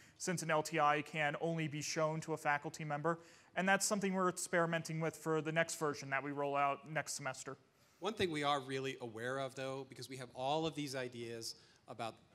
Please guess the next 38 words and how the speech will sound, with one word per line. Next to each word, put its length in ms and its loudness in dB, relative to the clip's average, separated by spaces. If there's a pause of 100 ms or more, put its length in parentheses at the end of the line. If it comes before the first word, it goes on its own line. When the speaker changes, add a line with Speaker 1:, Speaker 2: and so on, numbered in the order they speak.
(200)
Speaker 2:
L 140 0
T 160 -4
I 140 2
integrations 500 -4
that 100 -12
we 120 -10
wanna 240 -10
do, 360 -6 (400)
that 140 -6 (680)
we 80 -2
wanna 120 2
be 120 0
really 280 2
protective 560 -2
of 140 -8
the 240 -8 (120)
real 180 -2
estate 320 -6 (140)
in 160 -4
the, 280 -8 (360)
in 120 -6
the 100 -8
course 640 -4 (100)
navigation 540 -4
bar. 260 -14 (600)
And 340 -10 (400)
that 200 -2
library 420 6
tools, 380 -4
we 60 -4
had 80 -4
a 40 0
lot 160 2
of 60 -6
debate. 300 -2
Should 200 -2
we 100 -4
put, 260 -4